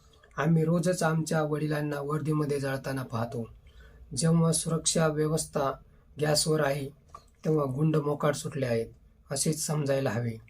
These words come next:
पोलिसांची कवळी काढून चणे खायला देतात. कधी काळी मुंबईतून माफिया राज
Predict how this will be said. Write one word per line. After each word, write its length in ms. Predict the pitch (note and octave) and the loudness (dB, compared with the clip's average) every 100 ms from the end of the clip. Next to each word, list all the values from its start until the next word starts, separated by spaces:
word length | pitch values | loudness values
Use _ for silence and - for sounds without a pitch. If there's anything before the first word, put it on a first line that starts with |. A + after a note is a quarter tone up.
| _ _ _ _ _ | _ _ _ _ _
पोलिसांची 720 | F3 F3 E3+ F3+ F3 - E3+ E3 - _ _ _ - - - _ - - - - - _ _ - | 0 2 4 2 2 0 -2 -2 -10 _ _ _ -20 -20 -20 _ -20 -20 -20 -20 -20 _ _ 2
कवळी 340 | F3 F3+ F#3 | 4 6 4
काढून 320 | F3+ E3+ E3+ | 6 4 4
चणे 300 | E3 F3 E3+ E3 | 4 4 4 4
खायला 300 | D3 D3 C#3+ | 2 2 0
देतात. 340 | C3+ C3 B2 - - - - - | -2 -2 -6 -6 -20 -20 -20 -4
कधी 200 | F3+ E3+ | 0 2
काळी 240 | E3 E3+ E3+ | 4 4 4
मुंबईतून 520 | E3 E3+ E3+ E3+ D#3+ | 4 4 2 2 2
माफिया 540 | D#3 D#3 D#3 E3+ E3 | 4 2 2 2 4
राज 300 | D#3 D3 - | 2 0 -2